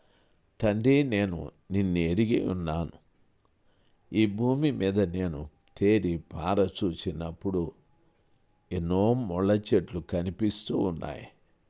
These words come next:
దానికి కారణం నా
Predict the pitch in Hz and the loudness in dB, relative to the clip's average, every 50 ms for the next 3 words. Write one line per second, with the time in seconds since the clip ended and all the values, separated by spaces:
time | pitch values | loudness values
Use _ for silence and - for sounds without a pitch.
0 | _ _ _ _ _ _ _ _ _ _ _ _ _ _ - 104 104 101 113 127 | _ _ _ _ _ _ _ _ _ _ _ _ _ _ -4 0 0 2 2 0
1 | 127 120 - - 131 107 - - 107 101 95 95 101 113 107 92 76 67 - - | 0 0 2 2 2 2 0 -2 0 0 2 2 2 2 0 0 -4 -8 -12 -18
2 | - _ _ _ _ _ _ _ _ _ _ _ _ _ - - 87 90 90 90 | -20 _ _ _ _ _ _ _ _ _ _ _ _ _ -10 -6 -2 0 0 0
3 | 82 - | 0 -2